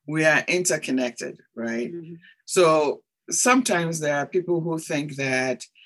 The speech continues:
Speaker 1: if I am doing well, what should I care about the other person who is not doing so well? But if somebody in our environment is not doing so well,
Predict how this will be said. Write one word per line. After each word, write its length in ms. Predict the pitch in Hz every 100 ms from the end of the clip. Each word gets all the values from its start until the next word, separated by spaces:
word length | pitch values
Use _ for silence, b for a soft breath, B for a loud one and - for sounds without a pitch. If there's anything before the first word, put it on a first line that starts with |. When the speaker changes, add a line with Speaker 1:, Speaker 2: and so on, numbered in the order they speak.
| b b -
Speaker 1:
if 540 | 196 208 214 - - _ -
I 180 | 160 202
am 280 | 190 160 143
doing 360 | 175 165 156 151
well, 600 | 165 139 127 127 135 147 _ _
what 240 | 151 170
should 180 | 170 151
I 160 | 147 147
care 320 | - 151 131
about 460 | 123 127 123 123 117
the 100 | 139
other 240 | 131 131
person 600 | - 143 131 - 98 135 _ _
who 180 | 147 151
is 200 | 139 135
not 320 | 131 131 110 _ -
doing 280 | 143 139 131
so 240 | - 123
well? 460 | 113 147 123 - - _ B B B B
But 280 | 165 165 -
if 120 | 180
somebody 600 | - 262 294 262 202 185 170
in 300 | - 151 143
our 600 | - 156 170 180 190 196 _ -
environment 680 | 143 139 156 143 131 117 117
is 160 | 135
not 220 | 156 160 147
doing 260 | 139 139
so 260 | 131 135 135
well, 580 | 127 139 131 107 110